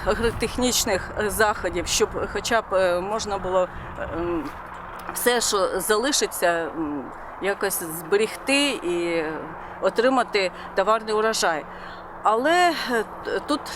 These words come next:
е, треба відмітити найголовніше. Дивіться, останніми роками, от під час війни, е, до реєстру сортів, е, вносяться сорти, е, іноземної селекції. С-, е, взагалі без, е, належної пере-,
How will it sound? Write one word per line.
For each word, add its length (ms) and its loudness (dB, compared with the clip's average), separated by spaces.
е, 140 0
треба 440 2
відмітити 720 2
найголовніше. 880 0
Дивіться, 420 2
останніми 500 2
роками, 400 2
от 100 -2
під 180 -10
час 320 -2
війни, 280 2
е, 60 4
до 140 4
реєстру 400 2
сортів, 500 0
е, 180 4
вносяться 640 2
сорти, 580 0
е, 300 0
іноземної 500 2
селекції. 680 0
С-, 200 -4
е, 240 0
взагалі 520 0
без, 520 2
е, 300 4
належної 520 2
пере-, 340 2